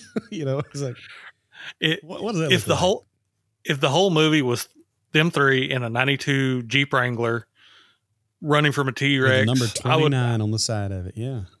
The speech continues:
Speaker 2: Uh, I would probably change the number at least. Uh, <laughs> but that's neither here nor there. I would pay money to probably go watch that.
Speaker 1: Yeah. Oh, man.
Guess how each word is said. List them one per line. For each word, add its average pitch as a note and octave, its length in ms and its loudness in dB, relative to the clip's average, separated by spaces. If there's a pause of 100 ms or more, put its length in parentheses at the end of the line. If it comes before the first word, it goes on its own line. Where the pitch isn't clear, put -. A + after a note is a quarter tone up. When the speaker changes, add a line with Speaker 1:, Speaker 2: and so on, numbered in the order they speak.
(240)
Speaker 2:
Uh, C#3+ 400 0 (240)
I B2+ 60 -12
would B2+ 260 -12
probably C3 460 -4
change B2+ 320 -6
the A#2+ 100 -6
number B2 340 -2
at A2+ 120 -6
least. B2+ 460 -4 (460)
Uh, C3+ 260 2
<laughs> B2 80 -4
but C#3 160 -2 (360)
that's D3 240 0
neither C3+ 260 2
here C3+ 180 2
nor B2 140 -2
there. B2 420 -2 (640)
I D3+ 120 2
would C#3+ 140 0
pay C#3 140 2
money B2 240 0
to A2+ 80 -4
probably A#2 240 -2
go A2+ 120 -2
watch G2+ 240 -4
that. G#2+ 220 -10 (320)
Speaker 1:
Yeah. G2+ 280 -2 (1000)
Oh, A2+ 240 -2
man. F#2+ 400 -6